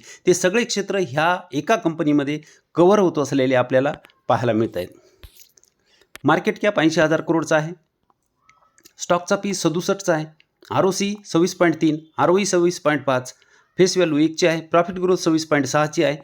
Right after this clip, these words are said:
आणि प्रमोटर होल्डिंग आपल्याला पंचेचाळीसची पाहायला मिळते. ह्या कंपनीचे ईपीएस आपण बघू शकतो, कंटिन्यू वाढलेले आहेत, आणि आता सध्या ही कंपनी median पीच्या जवळ ट्रेड करत असलेली आपल्याला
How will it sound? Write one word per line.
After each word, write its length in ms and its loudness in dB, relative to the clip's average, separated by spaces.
आणि 120 4
प्रमोटर 400 2
होल्डिंग 380 2
आपल्याला 280 0
पंचेचाळीसची 640 -2
पाहायला 240 2
मिळते. 360 -4
ह्या 200 0
कंपनीचे 480 -2
ईपीएस 440 0
आपण 220 0
बघू 120 0
शकतो, 500 -8
कंटिन्यू 380 2
वाढलेले 380 4
आहेत, 120 0
आणि 300 2
आता 180 -6
सध्या 320 -2
ही 100 -2
कंपनी 340 -2
median 420 4
पीच्या 220 0
जवळ 260 2
ट्रेड 260 0
करत 220 -2
असलेली 360 -2
आपल्याला 320 -2